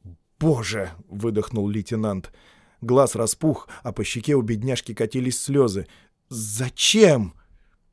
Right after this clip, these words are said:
«Чтобы к ней не приставали всякие», — объяснил Шарп. «Ты как, милая?» «Переживу», — бодро ответила Мэри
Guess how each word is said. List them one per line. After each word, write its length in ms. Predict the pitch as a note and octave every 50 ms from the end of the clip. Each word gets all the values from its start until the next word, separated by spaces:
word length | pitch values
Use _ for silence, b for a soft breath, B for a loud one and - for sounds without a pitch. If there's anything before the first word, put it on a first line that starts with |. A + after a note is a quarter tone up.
| _ _ _ _ _ _
«Чтобы 340 | - - - - A#2 A2 G#2+
к 80 | - -
ней 180 | C#3 C#3+ C#3+
не 140 | C3 A#2+ A#2
приставали 640 | - - A2 G#2 - - B2 A#2+ A#2+ A#2+ A2+ G2+ F#2+
всякие», — 640 | - - - G2+ F2+ D#2+ - - E2+ D2+ C#2+ C#2 - _ _ _ _ _ _ _
объяснил 500 | - F2 F2 F2+ F#2 - - G#2 E2+ D#2+
Шарп. 320 | - - - F#2+ - - _ _ _ _ _ _ -
«Ты 100 | - -
как, 260 | - B2 G#2 - -
милая?» 440 | F#2+ G#2+ G#2 F#2+ F#2 D#2+ C#2+ C2+ - _ _ _ _ _ _ _ _ _ _ _ _ _ _
«Переживу», — 600 | - B3 A#3 G#3 F#3 D#3 D#3+ C#3 B2 B2+ A2 G2 - b b b b b b b b b
бодро 360 | - A#2 A#2+ A2+ G#2 A2 G#2+
ответила 420 | G#2 - - A#2+ G#2 - G#2+ G#2 A2
Мэри 360 | A2 B2 B2+ B2 A#2+ G2